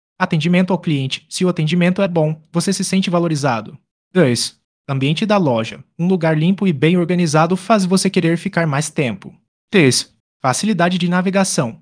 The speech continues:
Se você encontra o que precisa rapidamente, sua experiência é melhor.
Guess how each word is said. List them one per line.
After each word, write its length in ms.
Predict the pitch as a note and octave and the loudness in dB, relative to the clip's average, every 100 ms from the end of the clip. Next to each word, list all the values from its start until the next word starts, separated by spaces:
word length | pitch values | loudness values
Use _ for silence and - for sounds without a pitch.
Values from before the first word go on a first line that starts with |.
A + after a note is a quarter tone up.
| _ | _
Se 140 | - | -6
você 200 | D3 D#3 | -2 0
encontra 360 | F#3 F3+ A3 A3+ | 0 0 -2 -2
o 40 | |
que 100 | F#3+ | -4
precisa 360 | F#3+ A3 G#3+ G3+ | -4 -2 0 0
rapidamente, 760 | E3+ F#3 G3+ F#3+ E3 E3 F#3 F3 | 0 0 -2 0 0 0 -2 -6
sua 220 | - G3 | -6 -4
experiência 640 | G3 - F#3+ C#3+ D3+ - F3 | -4 -2 -2 0 -2 -4 -4
é 120 | D3+ | -4
melhor. 460 | C#3 B2 C#3 G#2+ | -4 -2 -2 -2